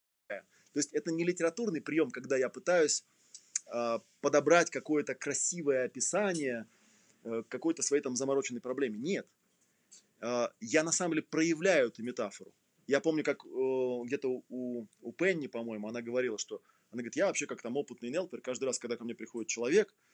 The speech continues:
и у неё есть какая-то проблема, он мне её выгружает, естественно, у меня дофига сразу есть готовых моделей, как я могла бы с ним поработать,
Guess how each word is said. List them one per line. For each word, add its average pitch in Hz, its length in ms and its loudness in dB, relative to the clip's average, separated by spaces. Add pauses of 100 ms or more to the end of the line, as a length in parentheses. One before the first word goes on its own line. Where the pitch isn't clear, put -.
(440)
и 107 60 -8
у - 20 -4
неё 127 100 -2
есть 120 100 -6
какая-то 113 300 -4
проблема, 139 440 2
он 123 80 -4
мне 123 120 -4
её 117 80 -2
выгружает, 123 480 0
естественно, - 380 -6
у 120 40 -6
меня 127 100 -4
дофига 123 320 -4
сразу 110 320 -2
есть - 360 -10
готовых 113 400 -6
моделей, 156 320 -4
как - 160 -8
я 127 80 0
могла 135 280 4
бы 139 80 -10
с - 100 -2
ним 123 100 -6
поработать, 120 580 -6